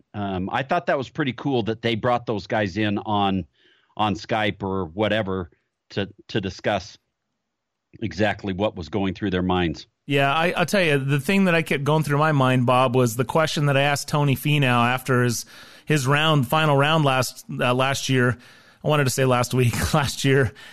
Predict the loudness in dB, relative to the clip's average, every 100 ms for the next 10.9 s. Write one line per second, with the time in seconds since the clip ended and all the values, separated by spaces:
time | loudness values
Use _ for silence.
0 | -20 -2 0 2 2 2 2 4 2 2
1 | 0 0 0 0 0 -2 2 2 2 0
2 | 2 2 2 2 0 0 2 4 4 2
3 | 2 2 4 2 0 -8 _ _ _ -2
4 | 0 2 0 2 2 2 4 4 4 2
5 | 2 2 2 2 2 2 0 0 0 0
6 | 0 0 0 2 2 2 0 0 -2 -2
7 | -2 0 0 0 -2 -2 -4 0 2 2
8 | 2 0 2 0 -2 -14 _ -6 -4 -2
9 | 0 0 0 2 0 0 0 2 0 0
10 | 0 2 0 2 4 4 2 0 -2